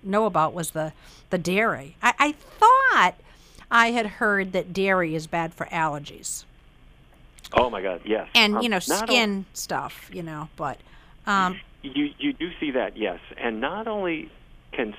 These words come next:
Speaker 2: some people be allergic to dairy, it's not super common, but it does happen. But for some reason that I have never quite figured out, when people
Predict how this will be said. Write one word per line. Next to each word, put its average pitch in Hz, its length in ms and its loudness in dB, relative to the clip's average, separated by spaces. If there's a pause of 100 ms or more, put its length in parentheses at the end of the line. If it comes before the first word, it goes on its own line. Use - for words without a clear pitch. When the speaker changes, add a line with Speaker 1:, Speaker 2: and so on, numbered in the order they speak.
(140)
Speaker 2:
some 202 260 -4
people - 240 -6
be 113 140 -4
allergic 101 420 -4
to 101 80 -8
dairy, 90 380 -2
it's - 240 -10
not 208 260 -4
super 156 200 -8
common, 90 340 -6
but 90 100 -6
it 90 60 -8
does 110 160 -6
happen. 95 320 -8 (680)
But 123 200 -4
for 123 200 -6
some 180 220 -4
reason 135 460 -4
that 107 180 -2
I 90 100 -4
have 92 240 -8
never 120 400 -6
quite - 340 -8 (140)
figured 98 340 -6 (160)
out, 90 180 -6 (720)
when 110 220 -2
people 165 540 -8